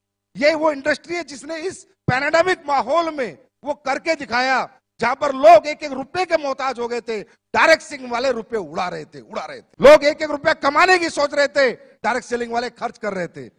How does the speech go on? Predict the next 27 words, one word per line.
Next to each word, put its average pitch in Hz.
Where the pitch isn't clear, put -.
लोग 269
गा-, 285
गाड़ियां 302
बेच 381
रहे 330
थे, 302
डायरेक्ट 208
सेलिंग 202
वाले 190
गाड़ियां 170
खरीद 170
रहे 160
थे। 139
ये 247
डायरेक्ट 208
सेलिंग 202
की 185
ताकत 180
है 175
मेरे 170
दोस्त, 247
ये 254
डायरेक्ट 214
सेलिंग 180
की 165
ताकत 147
है। 101